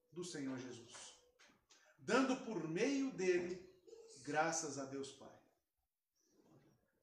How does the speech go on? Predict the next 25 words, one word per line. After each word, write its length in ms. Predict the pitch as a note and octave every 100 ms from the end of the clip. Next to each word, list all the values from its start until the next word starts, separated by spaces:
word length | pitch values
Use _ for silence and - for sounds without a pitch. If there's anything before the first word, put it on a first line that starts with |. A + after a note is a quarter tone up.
| _
Tudo 420 | D#4+ F#4+ A4+ -
que 120 | E4
nós 200 | D#4+ D4+ -
venhamos 380 | C#4+ D#4 D4+
a 60 | C4+
fazer, 280 | C4 G#3+ A#3+
olha, 160 | D#4+
irmão, 300 | F4 C#4+ - - - - - - - _ -
tudo 540 | D#4+ F#4+ A4+ A4+ G#4 F4
que 140 | F4
fizerem, 500 | D#4 A#3+ C4 C4 B3+
seja 300 | - E4+ E4
em 120 | E4
palavras 680 | C#4+ B3+ A#3+ G#3 A#3+ G4 F4+
ou 120 | E4+
em 140 | F4 E4+
ação, 680 | - - B3 A3+ - - - - _ _ _ _ _ - -
"Façam 600 | - - D#4+ E4+ F4 D#4+
no 220 | D4+ B3
nome 400 | B3+ E4+ F#4 F4
do 140 | D#4+
Senhor 460 | D4 D4 C4 D4 D#4
Jesus." 440 | D4 C4+ B3 F#3+
Por 200 | - D#4
quê? 380 | - G#3+ - -